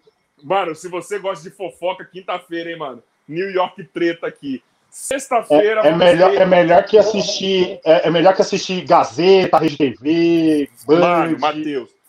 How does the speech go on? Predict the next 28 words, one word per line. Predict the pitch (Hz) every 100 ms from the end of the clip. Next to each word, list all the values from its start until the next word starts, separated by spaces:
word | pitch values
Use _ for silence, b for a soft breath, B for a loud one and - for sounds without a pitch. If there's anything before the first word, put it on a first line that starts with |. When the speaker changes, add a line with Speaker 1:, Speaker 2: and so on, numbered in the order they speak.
| _
Speaker 1:
Vai | 117 160
Speaker 2:
o | 139
Speaker 1:
ter | 214
de | 202
Speaker 2:
Matheus, | - -
ele | 220
tá | 180
Speaker 1:
tudo. | -
Speaker 2:
sozinho | 190 196 143 185 190
fazendo | 180 165 165
os |
bagulhos | 160 156 156 151
esses | 151 139
dias | 143 147
aí, | 147
eu |
vou | 156
querer | 156 160
falar | 165 160
muito | 147 175 190
mal | 165
do | 160
irmão | 151 151
dele. | 131 117 110 _ _ _ _ _
Na | 143 190
Speaker 1:
Exato. | -
Speaker 2:
sexta-feira, | 208 226 247 214 - 180 190 160 110
Speaker 1:
Exato. | 107 - 104 -